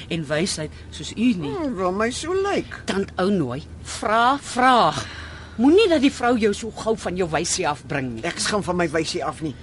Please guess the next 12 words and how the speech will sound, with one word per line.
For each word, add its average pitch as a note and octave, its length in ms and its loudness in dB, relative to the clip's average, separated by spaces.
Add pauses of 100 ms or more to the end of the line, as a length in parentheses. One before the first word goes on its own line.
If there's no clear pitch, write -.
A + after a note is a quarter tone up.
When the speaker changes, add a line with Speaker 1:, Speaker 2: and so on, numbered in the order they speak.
Speaker 2:
Jy A3 120 4
moet C4+ 120 0
oppas C#4 280 2
wat A3+ 200 2
jy G3+ 120 4
sê. C#3 240 -4 (280)
Speaker 1:
Ja, A#3 240 4
mevrou G#3 380 0
Menge, D#3+ 340 -4
ek E3+ 360 -2
wonder D#4+ 360 0 (240)
wie D#4 280 4